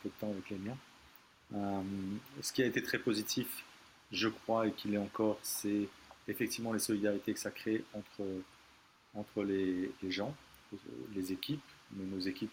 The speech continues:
euh, on, on le savait déjà, parce qu'on a vécu des moments heureux, des moments difficiles, et on a vu des choses.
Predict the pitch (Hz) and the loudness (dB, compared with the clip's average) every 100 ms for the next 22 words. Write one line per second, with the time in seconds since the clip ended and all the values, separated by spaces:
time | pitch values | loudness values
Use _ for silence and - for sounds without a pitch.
0 | - 92 92 95 98 101 92 98 98 104 | -4 -4 -4 -8 -10 -10 -8 -4 0 2
1 | 101 107 - - 101 95 - - - - | 2 0 -2 -8 -8 -8 -16 -20 -20 -10
2 | 98 90 98 95 95 101 98 98 107 110 | -8 -4 -2 0 0 2 4 6 8 8
3 | 98 95 101 98 92 104 - 113 104 95 | 6 2 0 -2 -2 -4 -2 0 0 -2
4 | 95 87 95 92 - 127 | -4 -6 -6 -2 0 0